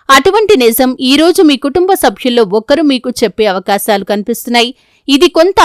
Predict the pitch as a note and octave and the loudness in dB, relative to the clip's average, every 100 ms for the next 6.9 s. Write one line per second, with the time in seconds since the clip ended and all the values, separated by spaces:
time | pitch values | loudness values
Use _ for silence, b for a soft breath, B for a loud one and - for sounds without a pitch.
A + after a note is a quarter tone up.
0 | A#3+ C#4+ G4+ F#4+ F#4 A#3+ G#3 A#3+ B3 A#3 | 4 4 2 2 2 0 -2 -4 -4 -4
1 | A3 G#3 G#3 G3+ - F3 G3+ G#3+ G#3+ F#3 | -4 -4 -4 -6 -6 -6 -6 -6 -4 -2
2 | G3 - G3+ G3 A#3 A3 - _ _ - | -4 -4 -10 -2 0 0 -4 _ _ -2
3 | C#4 G4 C#4 C4 G#3+ B3 - F4 F4 D#4 | 0 4 4 2 -2 -4 -2 -2 0 -2
4 | C#4 C4+ A3+ A3 G#3 G3 - - E4+ - | -2 -2 -4 -2 -2 -4 -8 -8 -8 -2
5 | D4+ C#4 C4+ C4+ - C#4+ D#4 A3+ A3+ D#4+ | -2 0 -2 -2 -2 2 2 4 2 2
6 | G#4+ F#4 C4+ C#4+ C4 G3 A#3+ G4 | 0 0 2 0 2 2 2 4